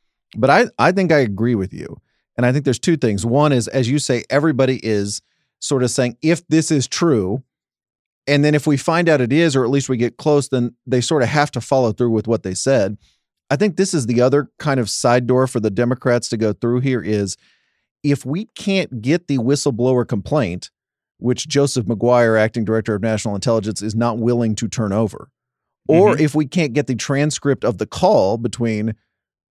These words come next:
Speaker 1: President Trump and the Ukrainian president, then we don't have any choice. And there, and there's no sign that either of those things are gonna be forthcoming, by the way. There, the only way, the only way to proceed procedurally,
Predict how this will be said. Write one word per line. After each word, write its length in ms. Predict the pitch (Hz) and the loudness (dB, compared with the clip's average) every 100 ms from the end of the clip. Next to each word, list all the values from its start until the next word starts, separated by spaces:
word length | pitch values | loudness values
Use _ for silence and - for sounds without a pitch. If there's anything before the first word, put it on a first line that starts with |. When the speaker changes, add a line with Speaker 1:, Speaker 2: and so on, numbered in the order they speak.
| _ - | _ -4
Speaker 1:
President 420 | 135 120 120 110 | 0 0 0 -2
Trump 340 | - 113 104 - | -2 0 -2 -4
and 220 | 117 110 | -2 -2
the 40 | 107 | -2
Ukrainian 500 | 104 127 123 110 95 | -4 -2 -2 -2 -2
president, 480 | 98 85 78 85 - _ _ _ - | -4 -6 -8 -14 -16 _ _ _ -14
then 480 | 113 135 131 131 - _ _ _ _ | -2 2 2 0 -4 _ _ _ _
we 240 | 143 139 165 | -2 0 0
don't 300 | 123 160 139 | 0 0 0
have 280 | 123 151 127 | -2 0 0
any 120 | 104 | -2
choice. 540 | 85 147 104 - - - - | -4 -2 -2 -4 -14 -14 -2
And 160 | 143 143 | 0 0
there, 80 | 143 | 0
and 100 | 139 | 0
there's 140 | 123 | 2
no 140 | 160 151 | 2 0
sign 300 | - 139 113 | 2 2 2
that 120 | - | 0
either 240 | 143 120 | 2 2
of 60 | 104 | 2
those 180 | 104 107 | 0 0
things 200 | 110 98 | -4 -4
are 40 | |
gonna 140 | 92 | -8
be 100 | 82 | -8
forthcoming, 540 | 85 78 - 104 76 - _ | -12 -14 -6 -6 -6 -14 _
by 100 | 90 | -6
the 80 | 78 | -4
way. 220 | - - - _ _ _ - | -8 -16 -20 _ _ _ -8
There, 220 | 117 147 151 | 0 0 0
the 160 | 151 - | -6 -2
only 400 | 160 190 175 170 | 2 2 2 2
way, 480 | 123 127 135 135 131 | 2 2 4 2 0
the 160 | 127 | -2
only 240 | 131 160 143 | 0 2 2
way 240 | 120 131 | 2 0
to 240 | 127 - 123 | -2 -6 -6
proceed 920 | - 127 104 - 151 143 101 85 - _ _ _ - 127 | -4 -2 -2 -4 -4 -2 -4 -8 -16 _ _ _ -2 -2
procedurally, 800 | - 170 123 98 90 92 98 123 | 0 -2 -2 -4 -4 -6 -6 -8